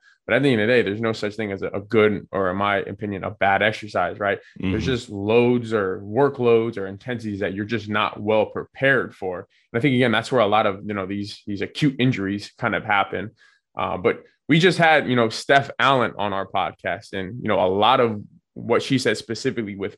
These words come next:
Speaker 1: injuries in youth was more of like, "Hey, we just, again, not educated and stuff like that." And I wanna kinda get your perspective 'cause, right, you're working with athletes anywhere from, I would assume, maybe as low as middle school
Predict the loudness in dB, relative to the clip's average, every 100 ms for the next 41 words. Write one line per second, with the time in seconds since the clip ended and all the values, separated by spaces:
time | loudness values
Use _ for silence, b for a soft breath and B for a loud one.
0 | -2 0 0 -2 -4 -6 -2 -2 -2 2
1 | 4 4 0 -12 b b b b b _
2 | _ _ _ _ 0 2 4 2 2 2
3 | 2 0 0 0 -2 -4 -8 -10 -10 -4
4 | -2 -2 -4 -2 -2 -2 -4 -4 -4 -2
5 | -2 -6 -8 -4 -4 -2 -6 -2 -2 0
6 | 2 2 2 0 0 2 2 2 -2 -6
7 | -8 -10 -4 -2 0 0 2 2 0 -2
8 | -4 -2 -2 -2 -6 -8 -8 -6 -6 -6
9 | -6 -6 -6 -4 -2 -2 -6 _ _ _
10 | -4 0 4 4 4 4 4 4 2 4
11 | 4 2 0